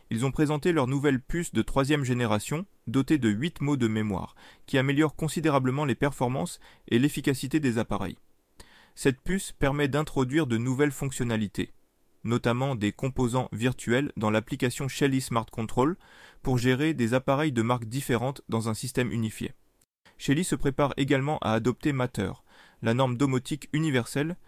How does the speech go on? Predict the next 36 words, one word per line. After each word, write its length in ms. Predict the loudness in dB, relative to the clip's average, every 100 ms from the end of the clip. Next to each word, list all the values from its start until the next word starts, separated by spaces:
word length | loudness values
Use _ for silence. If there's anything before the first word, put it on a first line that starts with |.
| -20 _
pour 180 | -2 0
une 100 | 2
connectivité 680 | 2 0 -2 -4 -4 -2 -2
fiable 380 | 0 0 0 -2
et 100 | -4
sécurisée. 580 | -4 -4 -2 -2 -4 -10 -14 -20 -20 -2
Au 100 | 0
C 180 | 2 2
E 140 | 4
S, 240 | 2 -2 -12
Shelly 300 | -4 -2 2
a 60 | 2
dévoilé 400 | 2 2 2 0
plus 180 | -2 0
de 120 | 0
dix 220 | 0 -2
nouveaux 260 | 0 0 -2
produits, 440 | 0 0 0 -6 -10 -20 -16 -4
dont 140 | 0
le 120 | 0
Shelly 320 | 2 0 -2
Cubino 440 | -4 -4 -2 0 2
Wave 320 | 4 2 2
Plug 340 | 2 2 2 -4 -2
U 180 | 4 4
S, 320 | 2 -4 -14 -20 -18 -8
utilisant 460 | -4 0 0 2 0
le 80 |
protocole 500 | 0 0 -2 0 0
Z-Wave, 520 | 0 0 2 2 2 -8 -16 -18
spécialement 580 | -4 0 2 0 0 -4
conçu 340 | -4 -6 -6
pour 160 | -2 0
le 80 | 0
marché 300 | -2 -4 -4
américain. 420 | -2 -4 -6